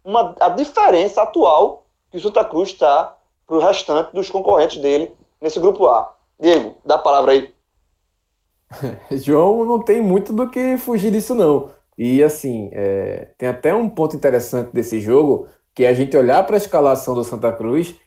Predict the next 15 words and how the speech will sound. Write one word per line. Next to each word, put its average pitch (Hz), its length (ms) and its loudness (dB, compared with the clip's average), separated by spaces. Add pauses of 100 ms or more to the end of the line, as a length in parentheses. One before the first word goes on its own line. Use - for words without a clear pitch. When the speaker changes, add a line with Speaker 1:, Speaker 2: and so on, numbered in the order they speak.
(320)
Speaker 2:
e 185 180 -2
ver 143 420 0
que - 120 -6
o 254 60 -2
técnico 247 500 -2
Marcelo 202 320 -2
Martelotti 175 640 0
até 165 400 -2
se 240 320 -8
deu 151 760 2 (260)
a, 131 340 0
ao 151 120 4
luxo, 139 600 0
digamos 127 340 -8
assim, 135 540 -6